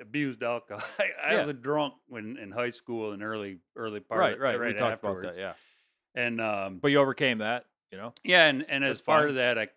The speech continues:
Speaker 1: I started, you know, wanting more out of life. So I started going to community college, and I went to community college for probably on and off. I think I've, I think I was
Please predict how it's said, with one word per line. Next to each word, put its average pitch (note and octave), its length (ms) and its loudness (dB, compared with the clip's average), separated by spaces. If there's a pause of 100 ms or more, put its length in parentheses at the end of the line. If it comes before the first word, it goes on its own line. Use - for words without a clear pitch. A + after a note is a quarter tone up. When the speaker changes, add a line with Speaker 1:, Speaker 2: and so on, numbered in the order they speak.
(120)
Speaker 1:
I A2+ 60 -8
started, A#2+ 480 -2
you - 760 -20
know, G#2+ 80 -8
wanting C3 440 -4
more B2 380 -2
out G2 160 -4
of F2 80 -14
life. G#2+ 380 -4 (200)
So B2 140 -8
I A2 40 -8
started A2 300 -6
going G#2+ 260 -8
to F#2 100 -14 (460)
community B2 340 -8
college, A#2 440 -6
and G2 80 -12
I B2+ 80 -6
went E3 200 -8
to - 60 -20
community A#2+ 380 -10
college G2+ 540 -6
for F2+ 80 -20
probably F2+ 680 -12 (1160)
on C3+ 260 0
and A2 140 -8
off. B2 360 -6 (840)
I A2+ 60 -10
think D3 260 -10
I've, A#2 180 -6 (420)
I A#2 40 -18
think D3+ 180 -8
I C#3 40 -2
was G#2+ 180 -6